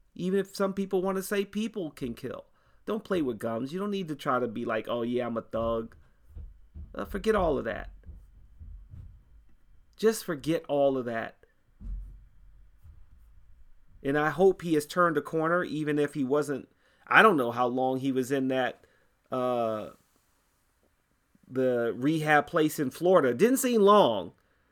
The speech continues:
You know, it seemed to me like, okay, maybe it was just placating to everybody. "Oh, yeah, I went to rehab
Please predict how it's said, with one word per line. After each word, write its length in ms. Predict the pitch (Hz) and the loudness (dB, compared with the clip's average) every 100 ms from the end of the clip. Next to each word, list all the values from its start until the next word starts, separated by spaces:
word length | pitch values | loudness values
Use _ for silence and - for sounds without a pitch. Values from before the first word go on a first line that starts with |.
| _ _ _ _ | _ _ _ _
You 140 | 143 156 | 4 8
know, 180 | 170 180 | 8 6
it 60 | |
seemed 360 | - 233 226 202 | 4 2 2 4
to 100 | 202 | 4
me 220 | 202 226 | 6 6
like, 260 | 208 202 196 | 8 8 8
okay, 400 | 202 196 185 180 | 4 6 4 6
maybe 380 | 175 190 185 | 6 6 6
it 80 | 185 | 4
was 180 | 175 143 | 4 2
just 540 | 175 180 - - _ | 4 4 4 -10 _
placating 800 | - 185 196 185 156 139 139 135 | 0 4 4 4 4 4 2 0
to 280 | - 156 143 | 0 4 4
everybody. 560 | 147 143 139 131 123 127 | 4 4 4 6 6 6
"Oh, 120 | 185 | 6
yeah, 260 | 226 233 208 | 6 6 8
I 220 | 139 156 | 8 6
went 260 | 170 190 | 4 2
to 220 | 196 190 180 | 4 4 4
rehab 600 | 196 190 151 135 131 | 2 4 4 4 2